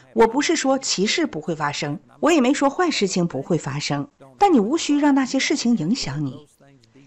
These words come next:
约瑟继续前行，发挥功用，做神呼召他做的事情。他没有对埃及人有苦毒，对哥哥们有苦毒。他做了能做的事情，把他们带到在神面前悔改的地步，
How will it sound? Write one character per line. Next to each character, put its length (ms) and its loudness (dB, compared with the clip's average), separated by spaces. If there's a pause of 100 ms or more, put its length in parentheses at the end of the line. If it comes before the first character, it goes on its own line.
(120)
约 180 6
瑟 320 0
继 180 0
续 180 -6
前 280 -2
行， 300 -4 (300)
发 180 0
挥 180 -2
功 240 -2
用， 220 -4
做 160 -2
神 240 0
呼 220 -2
召 120 2
他 160 -10
做 200 -4
的 80 -8
事 200 -4
情。 240 -8 (460)
他 140 0
没 140 4
有 120 2
对 140 0
埃 160 2
及 160 -2
人 160 -2
有 100 -2
苦 320 -10
毒， 300 -10 (500)
对 140 0
哥 220 2
哥 140 2
们 180 0
有 120 -4
苦 300 -10
毒。 280 -8 (540)
他 160 -6
做 220 4
了 240 0
能 180 -2
做 180 -2
的 80 -4
事 220 -4
情， 300 -8 (120)
把 140 2
他 160 -2
们 140 4
带 260 -2
到 300 -2 (180)
在 160 -2
神 240 0
面 220 2
前 280 -2
悔 280 -4
改 240 -6
的 100 -12
地 180 -6
步， 280 -6